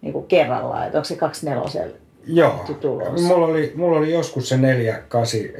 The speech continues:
Speaker 2: niinku ajatuksissa, mut kyllä se varmaan on, en mä, en mä oo joo pitempään ollut kuin kaksikymmentäneljä tuntia. Et sit on noita, ne, se Megaman kaksituhatta viisitoista, kun tehtiin, joo, ei, eihän se mennyt, siellä oli,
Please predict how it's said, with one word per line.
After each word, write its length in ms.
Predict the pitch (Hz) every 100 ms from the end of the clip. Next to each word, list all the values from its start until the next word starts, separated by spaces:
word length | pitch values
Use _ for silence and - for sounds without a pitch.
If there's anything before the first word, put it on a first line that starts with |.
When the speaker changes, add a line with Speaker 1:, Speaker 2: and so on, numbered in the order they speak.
| 98
Speaker 2:
niinku 360 | 95 107 - - 117
ajatuksissa, 680 | 131 123 107 98 113 - 101
mut 240 | 117 - - - -
kyllä 160 | 170
se 120 | 170
varmaan 460 | 180 170 147 147 143
on, 280 | 156 143 127 - _ _ -
en 120 | 139
mä, 220 | 139 135 - - - - - _ _ _ _ _ -
en 120 | 147 139
mä 160 | 135
oo 100 | 135
joo 180 | 131 131
pitempään 600 | 123 135 120 113 110 101
ollut 160 | 104 -
kuin 120 | 107
kaksikymmentäneljä 1300 | 107 - 95 95 - - - _ _ 131 110 104 110
tuntia. 280 | 104 110
Et 80 | 107
sit 140 | 147 147
on 100 | 147
noita, 320 | 139 143 139 - - - _ -
ne, 240 | 120 131
se 140 | 123 139
Megaman 580 | 151 170 156 127 120 117
kaksituhatta 460 | 120 - 127 123 143
viisitoista, 400 | 123 - 110 -
kun 80 | 113
tehtiin, 680 | 131 120 113 - 110 107 101 - _ _ _ _ -
joo, 160 | 135 123
ei, 200 | 113 -
eihän 240 | 120 117
se 80 | 117
mennyt, 320 | 117 110 107
siellä 240 | - 107 107
oli, 240 | 110 107